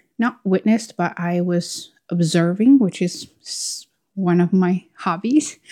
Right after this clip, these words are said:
I was observing all the people going in and out. And the funny thing is, if, if I saw, when I saw, uh, non-native speakers, then tend to be, or they appeared to be rude when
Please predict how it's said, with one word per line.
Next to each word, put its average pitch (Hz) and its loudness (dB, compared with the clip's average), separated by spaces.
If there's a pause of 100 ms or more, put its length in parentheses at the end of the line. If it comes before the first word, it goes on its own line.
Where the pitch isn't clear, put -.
(400)
I 208 2
was 226 2
observing 196 2
all 165 -2
the 175 -4
people 165 -6
going 151 -6
in 180 4
and 165 4
out. 160 0 (400)
And 170 2
the 165 0
funny 196 2
thing 185 0
is, 160 0
if, - -4
if 175 -4
I 175 0
saw, 165 -4
when 185 2
I 185 2
saw, 165 -4 (420)
uh, 156 -2
non-native 220 4
speakers, - -10 (280)
then 185 4
tend - 2
to - 0
be, 202 2 (220)
or 214 4
they 202 4
appeared 233 2
to - -2
be 175 2
rude 170 2 (100)
when 165 -2